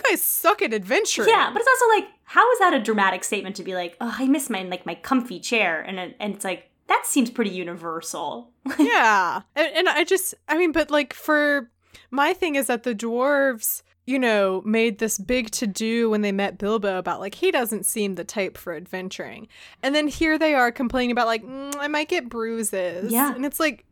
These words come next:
Speaker 1: d-, d-, well, then what are you doing here on this adventure, too? You know, like, if you're not willing to, like, be a little bit hungry and a little bit lost in a dark forest and attacked by spiders, then
Speaker 2: Yeah,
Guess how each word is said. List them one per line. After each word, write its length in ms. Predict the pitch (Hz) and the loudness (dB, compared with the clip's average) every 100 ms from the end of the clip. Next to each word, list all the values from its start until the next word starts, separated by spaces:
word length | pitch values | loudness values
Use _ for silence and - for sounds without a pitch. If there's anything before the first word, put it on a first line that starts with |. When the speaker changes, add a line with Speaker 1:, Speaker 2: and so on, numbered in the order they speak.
| - | -20
Speaker 1:
d-, 80 | - _ - | -20 _ -18
d-, 100 | - - | -12 -2
well, 120 | 370 | 0
then 160 | 349 339 | 2 2
what 160 | 392 | 4
are 40 | 415 | 4
you 240 | 392 440 | 4 2
doing 300 | 262 247 226 | 2 -2 0
here 220 | 202 202 | 0 0
on 160 | 196 190 | 0 -2
this 180 | 185 202 | -6 -6
adventure, 640 | 185 175 185 - 170 180 | -6 -4 -6 -6 -10 -10
too? 380 | - 339 311 165 | -2 0 2 0
You 180 | 214 277 | -4 -4
know, 300 | 277 277 302 | -2 0 0
like, 180 | 269 269 | -2 -2
if 140 | 269 | -2
you're 140 | 262 277 | 0 0
not 280 | 277 269 220 | 2 2 0
willing 420 | 226 226 247 262 | -2 0 -2 -2
to, 100 | - | -2
like, 340 | 226 208 - _ - _ - | -2 -2 -6 _ -20 _ -2
be 140 | 254 | 2
a 80 | 233 | 4
little 220 | 233 233 | 4 4
bit 160 | 226 190 | 2 0
hungry 560 | 214 220 214 226 226 | 0 0 2 4 4
and 120 | 226 208 | 2 0
a 40 | |
little 200 | 208 214 | 0 0
bit 180 | 220 190 | 0 0
lost 380 | 196 208 208 - | 2 2 0 -4
in 120 | 214 | -2
a 60 | 208 | 0
dark 280 | 208 214 - | 0 -2 -4
forest 580 | 220 208 214 214 208 220 | -6 -2 0 0 -2 -2
and 100 | 208 | -2
attacked 420 | 196 208 214 - | 0 0 -2 -4
by 140 | 214 | -4
spiders, 840 | 202 214 233 220 220 220 208 214 - | -2 0 2 2 2 2 2 2 2
then 220 | 240 254 | 0 2
Speaker 2:
Yeah, 240 | 269 208 | 4 2